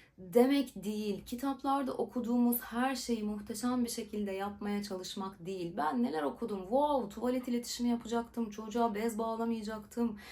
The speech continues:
altıncı ayda yatağını ayıracaktım, ilk senede odasını ayıracaktım vesaire. Hikaye yaşamaya başladıktan sonra diyorsunuz ki, "Bir dakika,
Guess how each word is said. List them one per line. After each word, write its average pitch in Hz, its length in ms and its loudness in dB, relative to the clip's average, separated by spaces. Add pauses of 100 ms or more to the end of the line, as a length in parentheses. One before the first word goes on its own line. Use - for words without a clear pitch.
(220)
altıncı 240 580 6
ayda 233 260 2
yatağını 240 460 2
ayıracaktım, 247 720 2
ilk 262 200 0
senede 254 320 2
odasını 247 460 2
ayıracaktım 208 680 0
vesaire. 185 520 -4 (920)
Hikaye 302 460 2
yaşamaya 262 440 2
başladıktan 240 560 -2
sonra 214 300 0
diyorsunuz 226 400 -6
ki, 214 160 -6
"Bir 208 120 -2
dakika, 185 640 -4